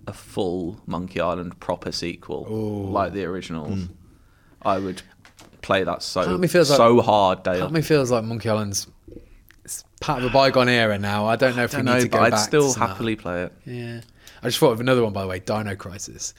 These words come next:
Speaker 1: <laughs>
Speaker 2: I, I love Dino
Speaker 3: Yeah.
Speaker 2: Crisis again, and the fact that they're redoing all this Resident Evil stuff, there's gotta be nostalgia, a big enough audience there to make a
Speaker 3: Mm.
Speaker 2: remake of Dino Crisis.
Speaker 3: Is it as good as you remember?
Speaker 2: Oh,
Speaker 3: Is it
Speaker 2: absolutely not.
Speaker 3: No.
Speaker 2: Like, I wouldn't play it now 'cause I bet it's shite.
Speaker 3: Yeah.
Speaker 2: But I want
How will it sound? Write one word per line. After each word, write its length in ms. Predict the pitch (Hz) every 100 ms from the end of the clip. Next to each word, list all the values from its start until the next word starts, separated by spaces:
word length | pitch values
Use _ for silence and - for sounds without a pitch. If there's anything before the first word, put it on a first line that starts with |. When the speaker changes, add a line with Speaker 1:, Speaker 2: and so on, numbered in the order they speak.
| -
Speaker 1:
<laughs> 180 | - -
Speaker 2:
I, 640 | - 640 - - - 139 143
I 180 | 139 143
love 300 | 143 139 135
Dino 200 | 143 135
Speaker 3:
Yeah. 40 | 131
Speaker 2:
Crisis 220 | 127 117
again, 200 | 117 135
and 140 | 113 127
the 40 |
fact 160 | 160 143
that 100 | 139
they're 100 | 135
redoing 320 | 135 131 127
all 80 | 123
this 120 | 113
Resident 280 | 123 110 120
Evil 180 | 107 107
stuff, 380 | 101 98 - _
there's 200 | 117 135
gotta 260 | - 156 127
be 140 | 127
nostalgia, 600 | 117 110 139 117 110 107
a 40 | 104
big 240 | 101 120
enough 200 | 120 110
audience 280 | 117 113 101
there 180 | 104 98
to 140 | - 101 104 104
make 240 | 101 107 107
a 40 |
Speaker 3:
Mm. 60 | 104
Speaker 2:
remake 340 | 104 98 98
of 80 | 92
Dino 220 | 92 90
Crisis. 240 | 90 - 170
Speaker 3:
Is 40 |
it 80 | 190
as 120 | -
good 200 | - 135
as 160 | 107 98
you 120 | 98
remember? 460 | 95 92 92 82 85
Speaker 2:
Oh, 180 | 214 147
Speaker 3:
Is 40 | 156
it 40 |
Speaker 2:
absolutely 360 | 160 131 156 170
not. 400 | 196 98 - -
Speaker 3:
No. 140 | 90
Speaker 2:
Like, 220 | 139 127 120
I 60 |
wouldn't 220 | 139 131 110
play 160 | 135
it 80 | 110
now 180 | 139 113
'cause 120 | -
I 40 |
bet 260 | 110 120 110
it's 220 | 110 - _ _ _
shite. 480 | - - 147 113 123
Speaker 3:
Yeah. 100 | 98
Speaker 2:
But 300 | 80 131 123 -
I 100 | 131
want 400 | 123 127 117